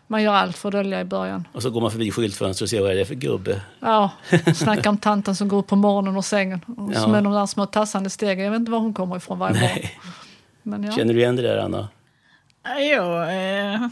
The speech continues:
Speaker 3: har nog liksom inte döljt, utan jag har berättat rätt ut för alla som har kommit i min närhet att jag har Parkinson.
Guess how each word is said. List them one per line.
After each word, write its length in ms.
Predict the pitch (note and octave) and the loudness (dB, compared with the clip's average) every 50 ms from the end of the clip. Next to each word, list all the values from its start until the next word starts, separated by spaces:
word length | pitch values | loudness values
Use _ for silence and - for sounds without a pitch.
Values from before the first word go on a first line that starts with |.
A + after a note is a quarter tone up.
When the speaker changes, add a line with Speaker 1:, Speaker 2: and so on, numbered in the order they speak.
| - - - | -8 -12 -18
Speaker 3:
har 200 | - - C4+ C4+ | -12 -8 -4 0
nog 160 | D#4+ C#4+ B3 | 0 0 2
liksom 300 | A#3 A3+ A3 - A3+ A#3+ | 2 0 -2 -2 -4 -4
inte 180 | B3 A#3 G#3+ G3 | -2 -2 -2 -2
döljt, 420 | G#3+ F3+ F3 D#3 F3 - - - | 0 0 -2 -2 -4 -6 -6 -4
utan 300 | G3 G3+ - A3+ A3+ A3 | -4 -4 -2 -2 -2 -2
jag 80 | E3+ E3 | 0 -2
har 180 | F3+ D#3 A#3 - - - C#4 C#4+ D4+ D4+ | -2 -4 -6 -8 -12 -8 -8 -8 -6 -2
berättat 480 | - D#4 C4+ A#3 G3+ - - A3 B3 - | -2 0 2 0 0 -2 -6 -6 -4 -2
rätt 260 | B3+ B3 A#3+ - - | -2 -2 -2 -2 -2
ut 220 | A3+ A3 A3+ - | -2 -2 -2 -4
för 200 | - C4 A#3 A3+ | -6 -8 -6 -4
alla 520 | G#3+ A3 A3+ G#3+ G3 F3 F3+ F3+ G#3 A3 G#3+ - _ _ _ _ _ | -2 -2 -2 0 0 -2 -2 -2 -4 -6 -8 -12 _ _ _ _ _
som 180 | - - A3+ G#3+ | -18 -12 -10 -8
har 80 | G#3+ | -8
kommit 360 | A3 - A3+ G#3+ G#3 G#3+ - | -8 -6 -6 -6 -6 -6 -6
i 20 | A#3+ | -6
min 160 | A3+ G#3+ G#3+ | -6 -4 -4
närhet 380 | G#3+ G3 G#3 G3 F#3+ F#3+ - - | -2 -2 -2 -2 -4 -6 -8 -10
att 140 | - - | -12 -8
jag 140 | - G#3 G#3 G3+ | -4 -4 -4 -4
har 120 | F#3 F3 | -4 -6
Parkinson. 640 | - - G3+ - - G#3 G#3+ A3+ - G3+ A3 A3 | -8 -8 -10 -8 -8 -8 -8 -8 -6 -8 -8 -8